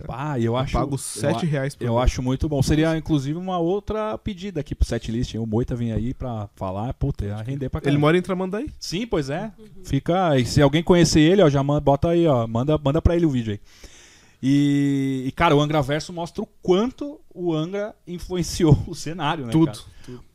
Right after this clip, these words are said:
Speaker 2: Porque, cara, tem trezentas e cinquenta bandas ramificadas do Angra de alguma forma, né, cara? Tipo, desde o início, né, cara? Isso daí é... e os caras, às vezes, que nem o André, lá na frente tocou com o André Bassi, que foi do começo do Angra lá na guitarra.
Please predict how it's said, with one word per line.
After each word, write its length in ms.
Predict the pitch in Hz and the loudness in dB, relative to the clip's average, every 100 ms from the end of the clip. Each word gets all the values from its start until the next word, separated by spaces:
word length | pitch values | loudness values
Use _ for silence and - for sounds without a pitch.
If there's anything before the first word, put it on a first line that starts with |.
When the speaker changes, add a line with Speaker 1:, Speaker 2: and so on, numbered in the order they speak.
| _ _ | _ _
Speaker 2:
Porque, 260 | - - 156 | 4 4 -8
cara, 440 | - 196 208 143 | -8 -4 -2 -2
tem 960 | - 147 170 196 196 190 180 170 156 151 - - - - | -4 -2 -2 -4 -6 -8 -8 -10 -12 -14 -18 -20 -20 -14
trezentas 640 | - 190 170 131 175 220 190 | -6 0 0 2 0 -2 -10
e 40 | |
cinquenta 460 | 196 - 190 202 160 | -10 -2 0 2 2
bandas 520 | 147 156 170 131 113 | 4 4 4 0 0
ramificadas 720 | 131 143 - 151 139 143 131 | -4 -4 -6 -6 -2 -2 -4
do 140 | 107 110 | -6 -6
Angra 220 | 117 107 | -4 -4
de 60 | 101 | -4
alguma 240 | 101 98 | -6 -6
forma, 320 | - 98 101 | -6 -6 -6
né, 100 | 95 | -8
cara? 260 | 95 98 95 | -10 -12 -14
Tipo, 340 | - 107 104 - _ _ _ - | -16 -16 -16 -18 _ _ _ -12
desde 360 | 104 160 165 | -2 -2 -2
o 20 | 180 | -8
início, 380 | 139 160 - | -8 -10 -8
né, 120 | 127 123 | -10 -6
cara? 200 | 110 104 | -4 -4
Isso 160 | - | -6
daí 160 | 117 127 | -2 0
é... 160 | 147 127 | 0 2
e 120 | 143 | 0
os 120 | 147 | 0
caras, 260 | 170 175 151 | -6 -8 -8
às 120 | 143 | -12
vezes, 280 | 156 143 - _ _ | -14 -16 -20 _ _
que 100 | - | -16
nem 120 | 139 | -12
o 100 | 143 | -12
André, 500 | 135 123 131 151 131 113 | -12 -8 -6 -4 -4 -6
lá 180 | 123 | -6
na 80 | 170 | -8
frente 260 | 143 160 - | -8 -10 -10
tocou 240 | 139 151 | -12 -12
com 80 | - | -10
o 20 | |
André 160 | 143 131 | -8 -8
Bassi, 360 | 113 131 117 | -6 -8 -10
que 60 | 101 | -18
foi 120 | 117 | -20
do 80 | 131 | -20
começo 480 | - 131 131 156 143 | -20 -20 -18 -18 -16
do 160 | 120 | -16
Angra 260 | 117 135 117 | -14 -14 -12
lá 120 | 113 | -10
na 60 | 110 | -10
guitarra. 540 | 110 - 113 135 117 | -12 -12 -10 -10 -12